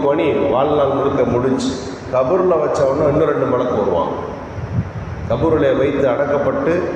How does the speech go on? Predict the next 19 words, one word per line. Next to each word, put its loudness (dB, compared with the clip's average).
ஒரு 2
நம்ம 0
நடந்து 2
போகிறோமோ, 2
ஒரு 0
ஏழு 4
அடி 2
தள்ளிட்டோம்னாவே 0
அந்த 0
மலக்கு 0
உள்ள 2
பூந்துருவாங்க. 0
உள்ளே 2
பூந்து 0
அந்த -2
மனிதரை 0
பார்த்து, 0
"மன் 0
ரப்புக்க?", 0